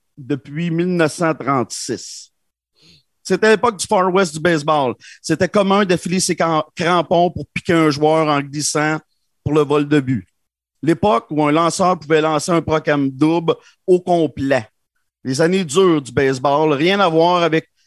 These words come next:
les luxueuses princesses qui jouent aujourd'hui avec les Red Sox de Boston.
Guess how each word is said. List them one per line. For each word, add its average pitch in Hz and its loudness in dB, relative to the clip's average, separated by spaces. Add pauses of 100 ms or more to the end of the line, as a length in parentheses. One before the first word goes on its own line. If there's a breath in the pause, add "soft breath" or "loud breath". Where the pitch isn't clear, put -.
(140)
les 202 0
luxueuses 190 0
princesses 175 0
qui 175 -8
jouent 170 -2
aujourd'hui 151 -2 (200 loud breath)
avec 160 -2
les 165 4
Red 160 0
Sox 156 -2
de 139 2
Boston. 131 -4